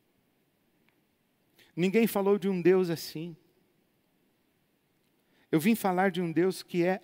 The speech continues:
amor. E quando Paulo escreveu aos Romanos, ele disse, "Nisso conhecemos o amor de Deus, em que Cristo Jesus morreu por nós, quando nós éramos ainda pecadores." Eu vim falar de um Deus que morre.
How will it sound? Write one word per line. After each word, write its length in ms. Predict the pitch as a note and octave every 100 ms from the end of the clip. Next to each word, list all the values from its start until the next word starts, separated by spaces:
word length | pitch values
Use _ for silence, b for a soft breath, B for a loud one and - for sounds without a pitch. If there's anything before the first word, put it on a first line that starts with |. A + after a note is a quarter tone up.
| -
amor. 600 | C#3+ C#3 D#3+ A#3+ D3 - _ _ _ _ _ _ _ _ _ _ _ _ _ _ _ _ _ _ _ -
E 60 |
quando 260 | C#3 E3+ F3+
Paulo 260 | C#3 E3+ D#3
escreveu 440 | - C#3+ C3 E3+
aos 200 | E3+ D3+
Romanos, 520 | C3+ C3+ E3 F#3+ D#3+
ele 180 | D#3+ D#3
disse, 460 | C3+ E3 - D#3+ - B B C#3 _ _ -
"Nisso 460 | D3+ F#3 B3+ - -
conhecemos 640 | G3+ F3 - F#3+ F#3+ F3
o 100 | F3
amor 300 | E3+ E3 F#3+
de 120 | D3
Deus, 340 | B2 F3 F3+
em 100 | D#3
que 140 | D#3 E3
Cristo 500 | - F#3+ G3 - F3+
Jesus 360 | D#3 C#3 F3
morreu 1300 | D#3+ E3+ F3 F3+ - - - E3+ F#3 A3+ A#3 A#3+ G3+ -
por 180 | F#3 E3
nós, 600 | D3+ D#3+ G3+ F3+ B2 -
quando 280 | D#3 D#3 C#3
nós 280 | D3+ D#3+ C#3+
éramos 300 | D3+ D3 C#3
ainda 200 | C#3+ D3
pecadores." 800 | D#3 - C3 D#3 A3 - C#3 C#3+ B B
Eu 80 | F#3+
vim 120 | A#3
falar 260 | A3+ A3+ A#3+
de 100 | G#3+
um 60 |
Deus 200 | G#3+ A#3+
que 120 | -
morre. 500 | A#3 C#4 D#4 D3 B2